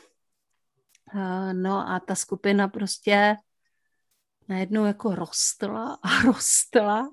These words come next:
a nás to čím dál víc bavilo a byla to taková jako podzimní jízda, kdy se prostě od října do prosince bylo ve skupině sedm set lidí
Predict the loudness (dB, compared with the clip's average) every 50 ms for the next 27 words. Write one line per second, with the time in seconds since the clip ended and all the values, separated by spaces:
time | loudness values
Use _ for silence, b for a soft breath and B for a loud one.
0 | _ _ _ B B B B B B B B B B -2 0 2 4 4 2 0
1 | -2 -4 -4 -4 -4 -4 -2 0 2 2 2 2 0 -4 -8 -14 -14 -10 0 4
2 | 4 4 6 4 2 2 2 2 -2 -4 -6 _ _ _ _ _ _ _ _ _
3 | _ _ -2 0 0 0 0 -2 -2 -2 -4 -4 -4 -4 -6 -6 -8 -10 _ _
4 | _ _ _ _ _ _ _ _ _ _ _ _ _ -4 -2 -2 -2 -2 -4 -6
5 | -6 -6 -8 -6 -4 -2 0 0 0 0 -2 -4 -4 _ -4 -4 -4 -4 -4 -6
6 | -6 -4 -2 -2 -2 -2 -2 -4 -4 -6 -8 -8 -8 -10 -8 _ -2 0 0 -2
7 | -2 -6 -8 -8 -8 -8 -8 -10 -10 -10 -10 -12 -12 -12 -10 -12 -14 -12 -8 -6
8 | -4 -4 -4 -4 -6 -8 -10 _ _ _ _ _ _ _ _ _ _ _ _ _
9 | _ _ _ _ _ _ _ _ _ -10 -8 -8 -8 _ -20 -20 -20 _ _ _
10 | _ _ -8 -6 -6 -4 -2 -2 -2 0 0 0 0 0 b b b b b b
11 | b b b b b b b _ -8 -8 -8 _ -6 -6 -6 -6 -6 -6 -4 -4
12 | -4 -6 -8 -10 -10 -10 -8 -6 -6 -6 -6 -6 -10 -12 -14 -20 _ _ _ -6
13 | -4 -2 -2 0 0 0 -2 -4 -8 _ -12 -8 -8 -6 -6 -4 -6 -6 -6 -8
14 | -10 -10 -10 -8 -10 -10 -8 -8 -8 -8 -6 -8 -10 -10